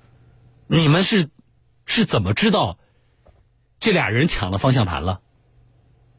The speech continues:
那司机都烧成那样了，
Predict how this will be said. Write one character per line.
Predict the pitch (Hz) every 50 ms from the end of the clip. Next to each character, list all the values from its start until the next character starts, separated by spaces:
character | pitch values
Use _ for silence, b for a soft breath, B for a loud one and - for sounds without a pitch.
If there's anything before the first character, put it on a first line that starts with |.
| _ _ _ _ _ _ _ _ _ _ _ _ _ _ _ _ _ _ _ _ _ _ _ _ _ _ _ _ -
那 | - 208
司 | 196 - - 233
机 | 190 220
都 | 196 208 190
烧 | - 214 208
成 | 143 185 -
那 | 214 214 180
样 | 160 143 127 113
了， | 104 95 -